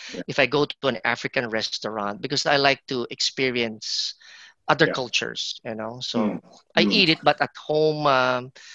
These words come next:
Speaker 2: we, we only cook meat here or buy, let's say, if we have guests, you know, let's say for,
Speaker 1: Yeah.
Speaker 2: if you come, you know, wow,
Speaker 1: Yeah.
Speaker 2: Anton is a big steak eater. So, okay, we'll do some wagyu there.
Speaker 1: <laughs>
Speaker 2: Or let's say my neighbor went fishing, he would give us fish.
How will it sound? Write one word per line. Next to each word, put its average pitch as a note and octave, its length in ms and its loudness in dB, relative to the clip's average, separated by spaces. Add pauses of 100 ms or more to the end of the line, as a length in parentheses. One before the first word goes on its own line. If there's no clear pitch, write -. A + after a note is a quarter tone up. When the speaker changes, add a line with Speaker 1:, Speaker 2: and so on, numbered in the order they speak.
(680)
Speaker 2:
we, F3+ 280 0
we G3+ 200 0
only A3 280 4
cook - 240 -4
meat C3 320 -2
here A#2+ 440 -4
or A2 220 -4
buy, G#2 480 0
let's G#2 160 -6
say, - 80 -6
if - 240 -10
we A#2+ 80 -4
have A2 240 2
guests, - 760 -2
you A2+ 140 -6
know, G2+ 160 -4
let's A2 160 -6
say C3 80 0
for, - 140 -8
Speaker 1:
Yeah. F#2 80 2
Speaker 2:
if - 80 0
you B2 60 -12
come, G#2 360 -2
you G#2 120 -8
know, G2 500 -8
wow, E2 480 -10
Speaker 1:
Yeah. G#2+ 160 -2
Speaker 2:
Anton G2 420 -8
is - 160 -12
a G2 80 -8
big G2 220 -4
steak - 340 -2
eater. A2 340 -4
So, - 300 -10 (240)
okay, F#2 160 -12
we'll G2+ 160 -14
do - 120 -20
some - 140 6 (220)
wagyu - 460 -4
there. - 180 2 (140)
Speaker 1:
<laughs> C6+ 500 0
Speaker 2:
Or G#2+ 320 0
let's C#3+ 120 2
say F#3 120 8
my E3 140 6
neighbor D3+ 400 6
went B2+ 220 4
fishing, C#3+ 380 4
he B2+ 100 -2
would A#2+ 180 -4
give B2 180 -2
us B2 140 0
fish. - 420 -2